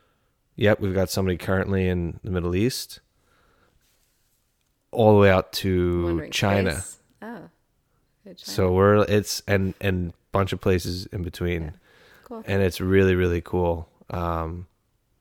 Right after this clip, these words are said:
Speaker 1: and I said I was only doing one practice group.
Speaker 2: T B D.
Speaker 1: T B D. We'll have to see some
Speaker 2: Yeah.
Speaker 1: of the things, some of the other
Speaker 2: And
Speaker 1: things we
Speaker 2: we are
Speaker 1: got.
Speaker 2: not announcing it, but we have a really big thing happening this
Speaker 1: We
Speaker 2: year.
Speaker 1: do.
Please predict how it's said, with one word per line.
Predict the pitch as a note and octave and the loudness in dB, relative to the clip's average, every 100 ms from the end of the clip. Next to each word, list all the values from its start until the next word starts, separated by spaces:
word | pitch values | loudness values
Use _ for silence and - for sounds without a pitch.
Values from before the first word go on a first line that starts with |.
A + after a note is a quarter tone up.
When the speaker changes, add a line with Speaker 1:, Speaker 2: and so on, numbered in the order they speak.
| _ _ _ _ _ _ _ _ - - - | _ _ _ _ _ _ _ _ -20 -20 -4
Speaker 1:
and | A2+ | 6
I | B2 | 8
said | A#2+ D3+ | 10 12
I | C#3 | 12
was | B2+ | 12
only | A#2+ | 8
doing | A2 G2+ F#2+ | 8 8 6
one | F#2 F#2 | 4 2
practice | F#2 F2 E2+ F2 | 0 0 -2 -6
group. | - F#2+ G2 - _ _ _ _ _ _ _ _ _ _ _ _ | -2 -2 -2 -10 _ _ _ _ _ _ _ _ _ _ _ _
Speaker 2:
T | C4+ | -12
B | A3+ | -10
D. | - - - _ _ _ - | -12 -16 -20 _ _ _ -2
Speaker 1:
T | E3+ | 2
B | D#3+ C3 | 4 4
D. | G2+ F#2+ F#2+ - _ _ _ _ _ _ _ | 4 2 0 -4 _ _ _ _ _ _ _
We'll | - A2+ | 2 6
have | A2+ | 6
to | - | 4
see | - G#2 G2 | 0 2 0
some | G2 G2 | -2 -2
Speaker 2:
Yeah. | F#2+ | -2
Speaker 1:
of | |
the | F2 | -2
things, | F#2+ F2+ | -2 -2
some | - G2+ | 0 2
of | |
the | F#2 | 4
other | F#2 | 2
Speaker 2:
And | F2 | 2
Speaker 1:
things | F#2 F2 | 0 0
we | F#2 | -2
Speaker 2:
we | E2+ | 0
are | F2 | 0
Speaker 1:
got. | |
Speaker 2:
not | F2 G3 | 0 -4
announcing | G3+ F#3 D#3+ - E3 | -6 -8 -12 -14 -16
it, | D3+ - | -16 -16
but | |
we | E3 | -16
have | D#3+ D3+ | -16 -16
a | |
really | D#3 D#3+ D#3+ | -14 -12 -12
big | D#3 - | -12 -18
thing | - - - | -20 -20 -20
happening | - - - | -20 -20 -20
this | - | -8
Speaker 1:
We | F#2+ | -6
Speaker 2:
year. | F#2 | -6
Speaker 1:
do. | E2 | -8